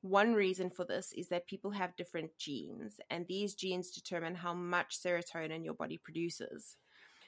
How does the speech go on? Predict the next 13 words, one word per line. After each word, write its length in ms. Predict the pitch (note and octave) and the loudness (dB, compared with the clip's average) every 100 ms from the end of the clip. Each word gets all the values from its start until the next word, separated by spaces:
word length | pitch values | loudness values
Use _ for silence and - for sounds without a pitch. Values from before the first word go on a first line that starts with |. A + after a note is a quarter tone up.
| _ | _
Your 120 | G#3 | 4
genetic 400 | G#3+ A3+ A#3 C4 | 6 6 6 6
makeup 440 | G#3+ C4+ G3+ E3+ - | 6 4 4 0 0
is 320 | - F3 E3+ - | 0 0 0 -2
an 120 | E3 | 0
instruction 540 | F3 F3 F3 - F#3 F3 | 0 0 -2 0 0 0
manual 500 | C#3+ F#2 G1+ - G#3+ G#3 F#3+ | 0 -2 -4 -6 -6 -8 -2
that 160 | F3+ | -2
is 100 | F3 | 0
inherited 500 | F3 F3 D3+ D#3+ E3+ | -2 -2 -4 -4 -8
from 140 | - D#3+ | -8 -8
your 100 | F3 | -6
parents. 640 | E3+ - - G#3+ - - | -6 -6 -8 -8 -8 -10